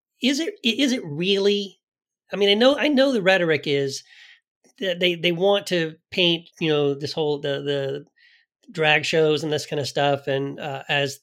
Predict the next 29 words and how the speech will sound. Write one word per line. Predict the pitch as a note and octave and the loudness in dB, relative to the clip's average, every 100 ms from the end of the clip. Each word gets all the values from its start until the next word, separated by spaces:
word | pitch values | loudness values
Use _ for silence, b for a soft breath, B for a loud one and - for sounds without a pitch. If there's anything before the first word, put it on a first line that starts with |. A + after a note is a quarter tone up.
| - | -4
this | D#3+ G3+ | -2 -2
is | D3 | -2
dangerous | F3 E3+ E3+ C3+ G#2+ - | 0 2 0 -2 -6 -8
and, | B2 B2+ | -8 -6
and, | B2+ C3 | -6 -6
and | C#3 C3 | -6 -6
it's | B2 - | -8 -2
so | F3+ F3+ | 2 2
threatening | F3 D#3+ D#3 C#3 B2+ B2 | 0 -4 -4 -4 -6 -6
and | C3 | -2
we | D#3 | 0
have | D#3 | -2
to, | - B B B - | -4 B B B -4
well, | F#3+ - | -4 0
is | B3 C4+ | 0 2
it | F#4+ D#4 | 0 0
really | E4 D#4+ | -2 0
though? | D#4 D#4 D#4 D#4+ | 0 0 -2 2
I | A#3+ | 2
don't | C4+ | 2
even | C4+ | 2
know | B3 A#3 | 2 0
if | - | 2
they | G#3 | 2
believe | A3+ F3+ D3+ C#3 C3 | 2 -2 -2 -4 -6
that, | A#2+ B2 | -10 -6
'cause | E3+ F3 | 0 2
I, | |
I | G3+ | 2